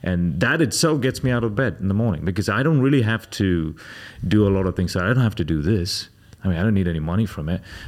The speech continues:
but I have a goal at the end of it. So there, there has to be some purpose, some, some mentality of conquest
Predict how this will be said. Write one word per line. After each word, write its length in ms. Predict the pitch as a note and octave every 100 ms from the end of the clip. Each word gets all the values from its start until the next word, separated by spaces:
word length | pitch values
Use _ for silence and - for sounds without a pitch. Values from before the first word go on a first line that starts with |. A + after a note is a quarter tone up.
| -
but 320 | G2+ F#2 - - -
I 100 | F#2+
have 220 | G2 A#2+ A2
a 40 |
goal 380 | E2+ G#2+ G#2+ F2
at 80 | E2
the 100 | F2
end 160 | G2
of 120 | D#2+
it. 160 | - -
So 220 | - F2
there, 340 | - F#2+ A#2+ G#2+
there 120 | G#2
has 280 | G2+ A#2 -
to 100 | A#2+
be 80 |
some 240 | A2 A2 F2+
purpose, 440 | - F#2+ - -
some, 320 | - F#2 F2 E2 - -
some 360 | - G2+ F2+ F2+
mentality 540 | F#2 F2+ G2+ G2 G2
of 140 | F2 -
conquest 640 | - F#2+ F#2 B2 - -